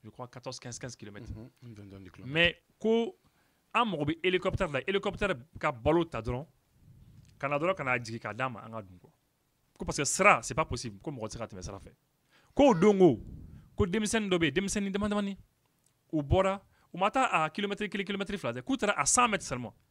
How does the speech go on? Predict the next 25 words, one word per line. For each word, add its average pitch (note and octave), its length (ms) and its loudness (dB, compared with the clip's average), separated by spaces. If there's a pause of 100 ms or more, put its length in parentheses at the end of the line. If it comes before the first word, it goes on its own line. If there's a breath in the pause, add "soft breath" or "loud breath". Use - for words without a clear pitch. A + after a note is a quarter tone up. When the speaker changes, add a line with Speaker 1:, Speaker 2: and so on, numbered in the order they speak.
(380)
Speaker 1:
Cent C4 220 4
mètres, F#3+ 180 0
k'u G#3 80 -6
bɛ G#3+ 60 -8
taa F#3 100 2
lɔgɔ, E3+ 240 2
lɔgɔ F3+ 220 4
dɔ D3+ 60 -2
ta C3 120 -6
quoi, A#2+ 100 -6
ka C3 120 -10
na B2 100 -2
di C3 100 -8
u F#3 80 -6
baw C#3+ 200 -4
ma, B2 140 -8
u G#2+ 40 -8
ba C#3 140 0
ka C#3 100 0
tobili C3 260 -8
kɛ F#2+ 140 -10
quoi. - 140 -20 (280)
Cent B3+ 220 6
mètres G#3+ 240 2
seulement. B2 340 -4